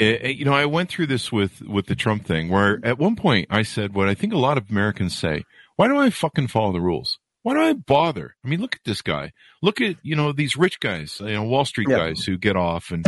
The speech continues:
Speaker 1: you know, eh, eh, he, it's kind of become, I don't know, eh, you know, you went back quite a bit, but
Speaker 2: Yeah.
Speaker 1: it feels like it's epidemic,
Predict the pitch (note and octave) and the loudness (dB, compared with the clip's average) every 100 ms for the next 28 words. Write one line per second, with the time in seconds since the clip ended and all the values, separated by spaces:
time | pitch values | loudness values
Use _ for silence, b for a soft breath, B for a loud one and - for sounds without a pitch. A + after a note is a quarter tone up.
0 | - B B - A#2+ G#2+ G2+ G#2 - B2 | 2 B B -4 -2 0 0 -4 -6 -6
1 | A#2 G#2+ C3 D3 D3+ - B B B D3 | -6 -6 -4 -2 -4 -6 B B B -2
2 | - - C4 D#4+ D#4 F#3 E3+ C#3+ C3 - | -2 0 0 2 2 2 2 2 -2 -8
3 | - - - D3+ E3 C3+ B2 - C3+ D3+ | -10 -8 -6 -2 0 0 -2 -4 -2 2
4 | D3+ C#3+ G3 B3+ D#3 - C3+ C#3 - - | 4 4 4 2 0 0 0 0 -4 0
5 | B2+ G#2 A2+ G3 G#3+ D3 - A#2 - B | 0 0 2 4 4 0 0 -2 0 B
6 | D#3 E3 - D4 G#3+ E3 C#3 - C#3+ - | 2 2 2 0 2 0 0 0 0 2
7 | A2 A#2 F3 G#2+ D#2+ - | 0 2 2 0 -4 -12